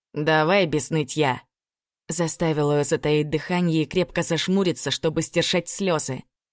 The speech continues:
«Подушка уже вся мокрая». Немного успокоившись, повернулась и встретилась с ним взглядом. Он не спал, смотрел на неё, будто лаская взглядом лицо. «Ты не спишь?» «Не сплю»,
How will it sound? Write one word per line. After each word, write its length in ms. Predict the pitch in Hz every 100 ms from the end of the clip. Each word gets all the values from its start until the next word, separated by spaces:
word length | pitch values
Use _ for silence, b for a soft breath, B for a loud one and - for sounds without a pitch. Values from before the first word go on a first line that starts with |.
| _ _ _ _
«Подушка 500 | 147 147 170 160 -
уже 200 | 147 147
вся 220 | 127 -
мокрая». 580 | 156 156 135 147 131 - _ _ _ _ _ _ _ _ _
Немного 420 | 175 180 208 254 208
успокоившись, 1120 | 196 - 170 - 202 208 180 - 185 180 -
повернулась 720 | - 170 165 196 233 208 -
и 20 |
встретилась 640 | 151 - 175 190 180 175
с 60 | -
ним 160 | 165
взглядом. 720 | 156 - 160 139 127 131 131 - _ _ _ -
Он 240 | 170 170
не 100 | 170
спал, 500 | 160 - 196 190 160 - _ _ -
смотрел 560 | - 175 165 180 196
на 100 | 180
неё, 320 | 160 156 151 147
будто 320 | 175 185 165
лаская 420 | 156 - 170 160
взглядом 460 | 151 - 160 151 156
лицо. 520 | 160 160 - 143 131 _ _ _ _ _ _ _ _ _ _ _ -
«Ты 100 | 208
не 160 | 214 214
спишь?» 480 | - 170 147 - _ _ _ _ _ _ _ -
«Не 220 | 151 151
сплю», 500 | 139 - 147 143 131